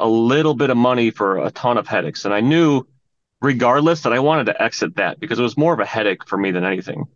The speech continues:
And so I wanted to focus more on my remodel company. And then, you know, the countertop thing was just, it scared the crap out of me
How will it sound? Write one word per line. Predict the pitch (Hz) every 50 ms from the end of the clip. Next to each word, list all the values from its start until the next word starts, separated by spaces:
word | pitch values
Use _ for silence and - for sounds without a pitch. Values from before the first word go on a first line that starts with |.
| _ _ _ _ _ _ _ _ _ _ -
And | 113 -
so | - 117 110 107 107 101 -
I | - 104 110
wanted | 117 127 127 120 107
to | 104
focus | - - 131 127 123 - 113 98 - -
more | 117 117 113 113 110 107 101 87
on | 101 98 98 95 95 92 92 92 - _ _ _ _ _ _ _
my | - 107 107 104
remodel | 98 104 104 123 156 185 175 - -
company. | - 131 117 104 - 113 110 107 110 113 -
And | - 110 107 110
then, | 107 107 107 104 95 85 - _ _ _ _ _ _ _ _ _ _ _ _ _ _ _ _
you | - 95
know, | 110
the | 120 117
countertop | - - 127 139 131 - 135 117 117 -
thing | - 127 123 123
was | 113 104 98
just, | 107 107 - - - _ _ _ _ _ -
it | 131 131
scared | - - - 160 170 185 185 175 156 156 _
the | - 123
crap | - - - - - - 123 117 113 107 - -
out | 82 76 -
of | -
me | 71 76 - -